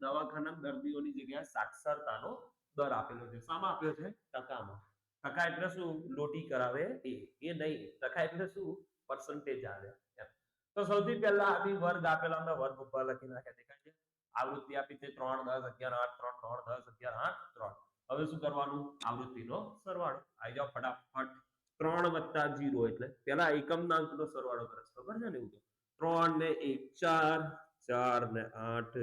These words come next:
કેટલા થશે? બાર ને ત્રણ. બાર ને ત્રણ કેટલા થાય?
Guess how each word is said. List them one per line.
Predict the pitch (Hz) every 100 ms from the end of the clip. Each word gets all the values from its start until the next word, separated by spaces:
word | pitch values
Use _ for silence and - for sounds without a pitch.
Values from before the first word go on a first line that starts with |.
| 117
કેટલા | 113 131 131
થશે? | 117 107 113 143 - _
બાર | 113 123 131 131 - - _ _ -
ને | 110 110 110
ત્રણ. | - - 135 104 104 - _
બાર | - 123
ને | 120 123
ત્રણ | 123 131
કેટલા | 131 131 135
થાય? | 123 107 101